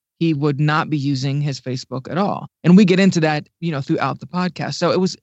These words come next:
really interesting the way that the evidence looks really solid, and it was,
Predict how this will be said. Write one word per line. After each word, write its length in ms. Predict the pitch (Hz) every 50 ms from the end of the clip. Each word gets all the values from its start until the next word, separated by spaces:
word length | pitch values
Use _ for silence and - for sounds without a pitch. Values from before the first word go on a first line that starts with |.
| - 190
really 220 | 202 269 269 220
interesting 540 | - 170 190 - 202 185 - - 180 175 165
the 100 | 151 156
way 380 | 143 156 151 151 151 151 147 139 - _ _ _ _ _
that 140 | - 165 135
the 180 | 139 160 - -
evidence 640 | 170 196 190 214 190 180 175 170 165 - - - _ _ _ _ _ _ _ -
looks 640 | - 147 156 165 190 214 208 - - - - - - - 143
really 320 | 147 156 185 190 175 151 151
solid, 720 | 143 - 190 196 220 240 226 175 147 139 127 156 180 190 - _ _ _ -
and 120 | 220 254
it 140 | 269 247 -
was, 560 | 156 196 226 240 208 151 95 147 180 180 -